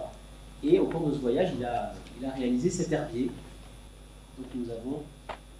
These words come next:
publié l'ensemble des vues. Alors moi, ce qui me paraît intéressant avec ce type d'image, c'est que bien sûr, c'est intéressant par rapport à la famille,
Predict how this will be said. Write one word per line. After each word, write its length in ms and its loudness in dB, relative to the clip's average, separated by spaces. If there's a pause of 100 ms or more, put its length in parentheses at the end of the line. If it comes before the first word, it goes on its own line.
(500)
publié 560 -2 (1300)
l'ensemble 580 2
des 100 0
vues. 360 -4 (840)
Alors 100 2
moi, 100 12
ce 100 8
qui 80 12
me 60 12
paraît 200 12
intéressant 420 8
avec 160 6
ce 100 -2
type 240 -4
d'image, 380 8
c'est 100 0
que 120 2
bien 200 4
sûr, 200 2
c'est 180 0
intéressant 540 2
par 180 10
rapport 340 8
à 60 6
la 100 4
famille, 540 4